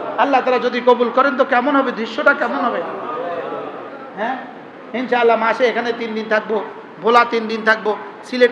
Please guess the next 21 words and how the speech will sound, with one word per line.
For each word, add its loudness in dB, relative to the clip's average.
তিন -6
দিন -6
থাকবো, 0
চট্টগ্রাম 4
তিন -6
দিন -6
থাকবো, -2
ঢাকা 4
তিন -6
দিন -4
থাকবো, -2
কুমিল্লা 6
তিন 0
দিন -4
থাকবো। 0
এভাবে 6
তরতিব 2
আর 12
আমার 4
জীবনের -4
সফর -4